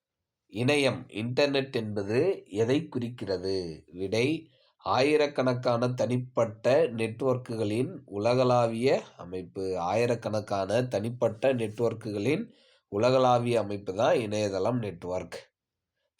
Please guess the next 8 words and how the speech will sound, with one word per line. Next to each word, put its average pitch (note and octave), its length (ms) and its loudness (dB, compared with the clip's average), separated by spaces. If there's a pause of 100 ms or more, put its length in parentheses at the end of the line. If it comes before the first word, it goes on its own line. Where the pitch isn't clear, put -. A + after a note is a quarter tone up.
ரெண்டாவது A#2+ 400 2
கொஸ்டின், C#3 360 -2 (500)
இணையதளத்தில் C3+ 840 2
உள்ள G#2 520 2
ஒவ்வொரு C3+ 800 2
கணினியும் G#2 680 -4 (220)
எதன் A#2 400 0
மூலம் D3+ 560 0